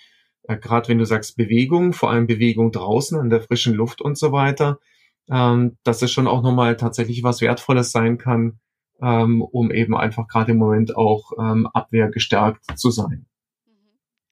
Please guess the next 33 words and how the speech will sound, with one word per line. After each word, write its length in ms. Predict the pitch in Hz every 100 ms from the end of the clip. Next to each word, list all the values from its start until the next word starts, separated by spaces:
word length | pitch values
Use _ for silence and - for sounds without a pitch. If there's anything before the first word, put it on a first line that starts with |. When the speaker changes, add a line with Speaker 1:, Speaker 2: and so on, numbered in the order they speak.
| 214
Speaker 2:
Ja. 100 | 208 _ _ _ _ _ - 135 135 _ _ _ _ _ _ _ _ _ _ _
Ja, 200 | 214 196 _ _
also 220 | - 214 214
es 80 |
ist 80 | -
gerade 260 | 202 196 247
Speaker 1:
Ja, 40 |
Speaker 2:
wichtig, 160 | 131 107
Speaker 1:
wenn 140 | 123
man 180 | 131 131
Speaker 2:
wenn 120 | 156
man, 280 | 202 202 202 -
wenn 180 | 214
man 120 | 220 226
nicht 140 | 262
so 80 | 262
einen 300 | 233 208 - _ _ _
Radius 600 | - 196 240 302 320 - 320
hat, 260 | 285 -
wo 80 | 240
man 300 | 240 226 220
unterwegs 640 | 233 233 220 233 285 -
ist 240 | 269 277 -
von, 440 | - 240 226 226 - - - _ _ _ _ _ -
äh, 580 | 220 214 208 208 208 208 _ _ _ _
Büro, 1000 | 247 233 220 247 277 294 294 285 285 - -
Einkaufen, 1200 | - 226 254 - 269 254 262 - 262 247 240 247 226
was 180 | 233 233
macht 180 | 240 -
man 120 | 226
noch? 240 | 220 254 -
Fitnessstudio, 1300 | 302 - 277 - - 269 254 254 254 254 247 233 -
äh, 100 | -